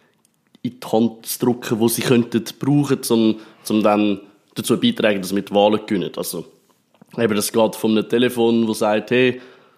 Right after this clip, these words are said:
du hast doch mal gesagt, du willst, du willst auf irgendeine Art mithelfen, finden wir noch zusammen raus,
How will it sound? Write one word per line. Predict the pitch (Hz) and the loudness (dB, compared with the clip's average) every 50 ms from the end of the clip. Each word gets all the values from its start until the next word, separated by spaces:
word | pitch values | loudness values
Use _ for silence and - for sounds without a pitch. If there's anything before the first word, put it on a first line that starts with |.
| _ | _
du | - 113 | -4 -4
hast | 107 - | -4 -4
doch | 113 - | -2 -2
mal | 113 107 | -2 -2
gesagt, | 101 - - 107 107 101 - | -2 0 0 0 0 -2 -4
du | 101 | -4
willst, | 104 110 107 110 110 104 - - | -2 -2 0 0 -2 -4 -4 -4
du | 113 | -2
willst | 110 110 113 104 120 | -2 0 -2 -2 -4
auf | - | -2
irgendeine | 151 156 151 156 156 143 135 127 | 0 0 2 2 2 2 4 2
Art | 131 - - | 2 2 2
mithelfen, | 131 151 147 - - 131 131 131 123 - - 117 | 0 0 0 0 0 0 0 0 -2 -4 -6 -2
finden | - 123 123 120 | 0 0 0 2
wir | 123 123 | 0 0
noch | 120 - | -2 -2
zusammen | - - 117 113 113 107 | -2 -2 0 0 2 0
raus, | 117 117 - | 0 -2 -2